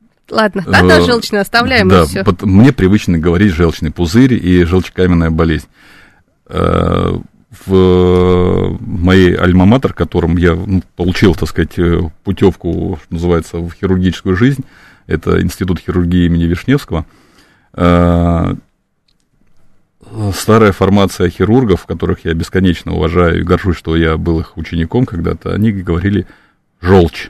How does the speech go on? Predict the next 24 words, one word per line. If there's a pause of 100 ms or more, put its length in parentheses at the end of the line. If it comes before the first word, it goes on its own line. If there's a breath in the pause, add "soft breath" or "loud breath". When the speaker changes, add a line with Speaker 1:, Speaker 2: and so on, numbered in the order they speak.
(160)
Speaker 1:
Желчь, (160)
да.
Speaker 2:
Да, (120)
и, (240 loud breath)
ну,
вот
мне
как-то
не
ложится
на
слух
это
слово,
ну,
не
знаю,
поэтому (880)
не
готов
ответить. (260)
Это
как, (180)
э,